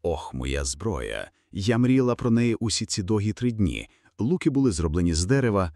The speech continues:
пластику і металу, ще з якогось матеріалу, назву якого я не знала, стріли з гострими наконечниками і рівненько підстриженим пір'ям. Я вибрала один із луків,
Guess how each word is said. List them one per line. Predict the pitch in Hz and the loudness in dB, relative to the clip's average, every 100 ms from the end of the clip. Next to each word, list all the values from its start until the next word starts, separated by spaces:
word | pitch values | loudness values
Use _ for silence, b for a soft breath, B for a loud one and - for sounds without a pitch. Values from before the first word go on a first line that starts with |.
| _ | _
пластику | 87 107 110 104 87 92 B B - | 0 0 0 -4 0 -2 B B 6
і | |
металу, | 123 127 - 143 65 55 | 6 6 2 0 0 -6
ще | - 98 | -4 -2
з | 78 | -2
якогось | 85 95 85 92 | -2 0 -2 -2
матеріалу, | 82 95 95 87 | -2 0 0 0
назву | 95 82 85 | 0 0 -2
якого | 78 82 82 | -4 -2 -2
я | 80 | 0
не | 85 | -2
знала, | 80 127 80 57 50 _ _ _ | 0 0 -2 -6 -10 _ _ _
стріли | - - 175 135 | -4 0 2 0
з | 98 | 0
гострими | 120 - 110 117 | -2 0 2 2
наконечниками | 120 117 120 - 101 98 92 b b b | 2 0 0 -2 -2 0 0 b b b
і | 113 | 2
рівненько | 98 90 80 92 104 101 | 4 4 4 4 2 -2
підстриженим | - - 76 71 78 85 | -4 -4 -2 0 0 0
пір'ям. | - 82 60 52 50 _ _ - | 0 -2 -2 -10 -14 _ _ -4
Я | 90 104 | 2 2
вибрала | 107 156 147 131 | 4 4 4 4
один | 107 104 120 | 4 4 4
із | 117 | 2
луків, | 123 80 58 50 | -2 -2 -8 -10